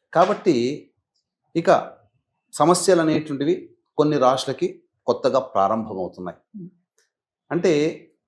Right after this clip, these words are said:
Speaker 1: కుంభ, మీన, మేషరాశి వారికి ఏలిన నాటి శని ప్రభావం, మిథున రాశి వారికి కంటక శని. కంటక శని అంటే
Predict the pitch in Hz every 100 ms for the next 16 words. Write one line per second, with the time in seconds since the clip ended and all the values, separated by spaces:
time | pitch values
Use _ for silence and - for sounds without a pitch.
0 | _ _ _ _ _ _ _ - 156 180
1 | 170 180 175 143 147 151 151 151 117 120
2 | 120 123 117 113 107 107 160 156 120 135
3 | 135 131 117 107 101 107 110 95 92 95
4 | 92 92 113 - - 127 135 180 202 170
5 | 143 143 127 127 170 - 131 131 127 -
6 | 92 - _ _ _ _ _ _ - 160
7 | 233 220 220 190 190 175 175